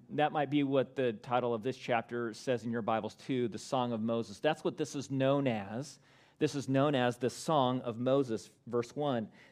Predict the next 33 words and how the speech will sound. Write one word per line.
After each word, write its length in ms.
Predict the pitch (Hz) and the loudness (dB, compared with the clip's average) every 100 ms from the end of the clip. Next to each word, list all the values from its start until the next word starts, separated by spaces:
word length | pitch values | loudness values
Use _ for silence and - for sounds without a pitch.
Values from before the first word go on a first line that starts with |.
| - | 0
Then 180 | 147 139 | 2 4
Moses 380 | 143 143 139 | 4 2 0
and 100 | 135 | -2
the 40 | 127 | -2
sons 260 | - 143 | -2 0
of 140 | 127 127 | 2 4
Israel 280 | 135 127 120 | 4 2 -2
sang 540 | - 160 165 147 139 | -2 0 2 2 0
this 140 | 131 127 | -2 -2
song 340 | - 120 120 | 0 0 -2
to 100 | 120 | -4
the 100 | 127 | -2
Lord 420 | 127 156 139 117 - - - | 2 4 6 4 0 -10 -4
and 160 | 127 | -4
said, 360 | - 143 131 123 - - | 4 4 4 0 -8 -2
"I 80 | 135 | 0
will 100 | 135 | 0
sing 320 | - 196 208 | -2 -2 -2
to 100 | 202 | -2
the 100 | 170 | -2
Lord." 460 | 147 170 196 113 - - - | 4 4 4 2 -2 -16 -10
I'm 100 | 139 | -2
gonna, 140 | 147 | -2
we're 100 | 131 | 0
gonna 140 | 170 135 | 0 0
read 260 | 120 147 | 2 2
it. 140 | 117 113 | 2 0
I'm 120 | 123 | -4
not 120 | 120 113 | -6 -4
gonna 140 | 113 | -8
sing 300 | - 139 110 | -8 -6 -6
it. 100 | 110 - | -8 -12
Sorry. 380 | - 117 104 | -10 -6 -6